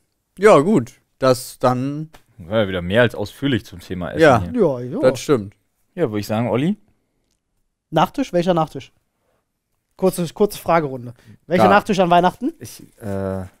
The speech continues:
Speaker 1: Ich brauch gar keinen.
Speaker 2: Doch,
Speaker 1: Ich bin
Speaker 2: ich
Speaker 1: meistens
Speaker 2: glaube,
Speaker 1: super voll.
Speaker 2: ich glaube, wenn, dann gibt's immer so eine, kennt ihr das? So Paradiescreme nennt sich das.
Speaker 3: Ja, kenn ich.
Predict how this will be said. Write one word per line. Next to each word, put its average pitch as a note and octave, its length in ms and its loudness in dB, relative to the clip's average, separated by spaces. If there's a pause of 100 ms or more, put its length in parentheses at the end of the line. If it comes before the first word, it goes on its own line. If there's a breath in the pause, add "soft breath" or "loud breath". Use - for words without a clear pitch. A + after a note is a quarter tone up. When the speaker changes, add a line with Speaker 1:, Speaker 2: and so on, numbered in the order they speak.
(340)
Speaker 1:
Ich - 140 -20
brauch B2+ 300 0
gar G#2+ 200 4
keinen. G2+ 340 0
Speaker 2:
Doch, G#2+ 180 0
Speaker 1:
Ich - 60 -14
bin B2 100 -8
Speaker 2:
ich A#2 40 -4
Speaker 1:
meistens A2 280 0
Speaker 2:
glaube, A2 140 2
Speaker 1:
super G#2+ 280 -4
voll. F#2+ 340 -8 (360)
Speaker 2:
ich - 100 -20
glaube, A2+ 460 0
wenn, G#2+ 160 -2
dann A2+ 160 2
gibt's A#2 200 -8
immer A#2 160 -4
so A2 80 -8
eine, G#2+ 120 -2
kennt B2+ 180 -4
ihr E3 60 0
das? E3 200 2
So A2+ 80 -10
Paradiescreme G#2 840 -4
nennt F#2+ 180 -6
sich G2 140 -16
das. - 520 -12
Speaker 3:
Ja, G#3+ 140 4
kenn G#3 160 -2
ich. C#3+ 220 -10